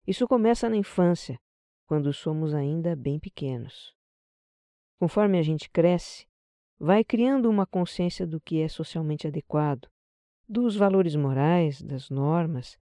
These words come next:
do que é certo e errado, do que pode e não pode, do que é permitido e proibido, do que é virtude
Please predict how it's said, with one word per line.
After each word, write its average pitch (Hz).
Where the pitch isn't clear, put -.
do 143
que -
é 135
certo 151
e 123
errado, 147
do 151
que 151
pode 160
e 139
não 131
pode, 151
do 190
que 233
é 214
permitido 190
e 165
proibido, 147
do 131
que -
é 139
virtude 151